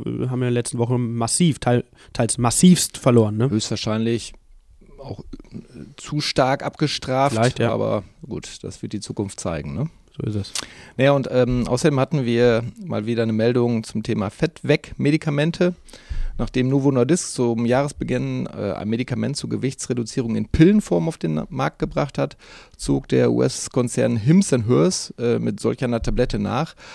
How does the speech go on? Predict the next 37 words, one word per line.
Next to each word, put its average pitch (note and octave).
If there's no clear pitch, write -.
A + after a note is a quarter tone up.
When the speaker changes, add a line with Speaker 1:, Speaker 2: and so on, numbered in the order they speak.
Speaker 2:
allerdings A#2+
mit B2+
einem B2+
deutlich A#2+
günstig-, G2
günstigeren A#2+
Einstiegspreis. G2+
Ja, -
und A2+
die A#2+
Nachricht A2+
hat C#3
den B2
Kurs C#3
von B2
Hims C#3
and A2+
Hers B2+
zweistellige C#3
Zuwächse F3
gebracht, E3+
die -
Kurse C3
von A#2+
Novo C#3+
und A2
auch A2+
von A2+
Eli A#2+
Lilly B2+
deutlich G#2
negativ A2
beeinflusst. G2+
Speaker 1:
Momentaufnahme, A2
ne? C#3
Speaker 2:
Momentaufnahme, G#2+
denn G#2